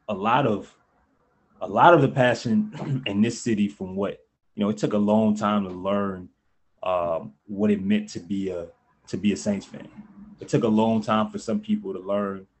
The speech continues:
you know, what it, what it meant to, um,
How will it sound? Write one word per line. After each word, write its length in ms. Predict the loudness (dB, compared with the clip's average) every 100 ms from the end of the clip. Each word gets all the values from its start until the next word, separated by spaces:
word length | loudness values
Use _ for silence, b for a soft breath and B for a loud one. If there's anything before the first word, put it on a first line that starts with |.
| _ _ _
you 80 | -6
know, 140 | -6
what 260 | -2 0 0
it, 200 | 0 -4
what 180 | -2 -2
it 140 | 0 0
meant 280 | 0 0 -6
to, 320 | -8 -8 -12 -20 _ _ _
um, 460 | -6 -6 -6 -8 -12